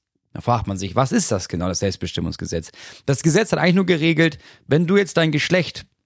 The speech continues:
dein Eintrag von Geschlecht und dein Vornamen beim Standesamt im Pass ändern möchtest, dann musstest du vorher zwei bezahlte psychologische Gutachten haben, eine ärztliche Untersuchung und einen richterlichen Beschluss. Und jetzt kannst du da einfach hingehen und sagen, "Ich möchte meinen Namen ändern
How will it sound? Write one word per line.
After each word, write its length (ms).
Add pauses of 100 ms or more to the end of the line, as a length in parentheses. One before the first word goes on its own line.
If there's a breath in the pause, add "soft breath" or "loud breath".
(120)
dein 160
Eintrag 420
von 300
Geschlecht 420
und 100
dein 120
Vornamen 380
beim 120
Standesamt 520
im 80
Pass 220
ändern 280
möchtest, 440 (420 soft breath)
dann 120
musstest 340
du 80
vorher 380
zwei 200
bezahlte 480
psychologische 600
Gutachten 500
haben, 300 (200 loud breath)
eine 120
ärztliche 400
Untersuchung 680 (180 loud breath)
und 160
einen 100
richterlichen 500
Beschluss. 480 (360 soft breath)
Und 100
jetzt 240
kannst 240
du 60
da 100
einfach 260
hingehen 380
und 120
sagen, 440 (340)
"Ich 160
möchte 280
meinen 200
Namen 240
ändern 420